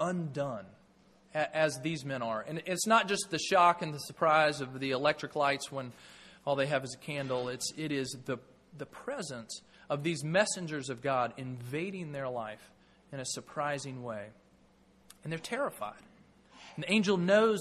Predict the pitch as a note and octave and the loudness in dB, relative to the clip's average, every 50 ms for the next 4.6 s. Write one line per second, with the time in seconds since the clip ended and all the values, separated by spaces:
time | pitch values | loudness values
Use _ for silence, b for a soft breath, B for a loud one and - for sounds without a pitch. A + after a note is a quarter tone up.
0 | - - D3+ C#3 D3+ C#3 C3+ B2 - E3 D3 C3+ B2 B2 - C3 A#2+ A#2+ A#2+ B2 | -2 -6 -6 -2 0 0 0 0 0 0 2 2 2 0 0 0 0 0 -2 -4
1 | C3+ D3 D#3+ E3 D#3+ E3 D3 C#3 C#3 E3 F3 F#3+ F#3+ - D#3 C#3+ C#3 C3+ C3 C3+ | -2 0 0 0 0 -2 -4 0 4 4 6 6 4 2 2 4 6 6 6 4
2 | C3+ C3+ C#3 C#3+ E3+ F3+ F3 D3+ D3+ C3+ - - F#3 F#3 F3 D3+ C#3 C#3 C#3 - | 2 0 -2 0 2 2 2 2 0 -2 -2 2 2 4 4 4 2 -2 -6 -10
3 | - - - - - - - - G3+ G3 F#3 G3 F3 D#3 E3 F#3 G3 G3 G3 F3 | -12 -14 -16 -16 -14 -4 4 8 8 8 8 8 4 6 8 10 10 10 10 8
4 | - - - E3 D3 D#3 D3+ D3+ D3 D3 C#3+ | 4 0 0 0 0 2 2 2 0 -2 -4